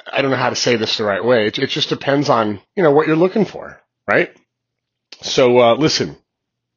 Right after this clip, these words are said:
Walmart solutions, Walmart problems.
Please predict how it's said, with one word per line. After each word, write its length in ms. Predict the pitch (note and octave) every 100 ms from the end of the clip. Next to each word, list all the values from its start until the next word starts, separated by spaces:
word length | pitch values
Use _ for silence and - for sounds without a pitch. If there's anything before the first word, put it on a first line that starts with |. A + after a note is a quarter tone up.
| _ - - - - _ _ _ _ _ _ -
Walmart 400 | B2 C#3 C#3+ C#3+
solutions, 680 | - C3 C3+ - D#3+ E3+ - - _ _ _ _ _ _ _
Walmart 400 | - A2+ A2+ A2
problems. 600 | - A#2 B2+ D#3 - -